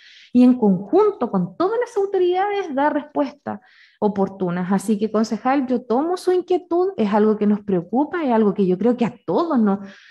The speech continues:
no-, no quedamos impávidos frente a todas las situaciones. De hecho, un día vi un video donde había una, un tipo que iba en una bicicleta y robó un galón de gas y un vecino salió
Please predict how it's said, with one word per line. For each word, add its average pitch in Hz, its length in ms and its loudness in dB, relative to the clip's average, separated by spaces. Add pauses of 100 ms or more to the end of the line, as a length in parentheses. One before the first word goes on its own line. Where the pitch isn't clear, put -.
(140)
no-, 214 340 2
no 202 300 2
quedamos 226 420 2
impávidos 302 720 2
frente 349 260 -2
a 240 140 -6
todas 294 220 2
las 349 120 0
situaciones. 330 640 -2 (140)
De 240 160 2
hecho, 320 240 -2
un 269 160 0
día 285 160 0
vi 294 100 0
un 302 160 0
video 262 360 0
donde 294 240 -2
había 262 200 0
una, 285 240 0
un 226 400 -2
tipo 277 540 0
que 247 160 2
iba 262 220 2
en 247 100 0
una 240 160 2
bicicleta 254 560 -2
y 277 240 2
robó 233 200 0
un 254 120 4
galón 254 300 2
de 202 120 2
gas 269 260 0 (240)
y 262 120 2
un 269 160 4
vecino 254 360 2
salió 302 460 4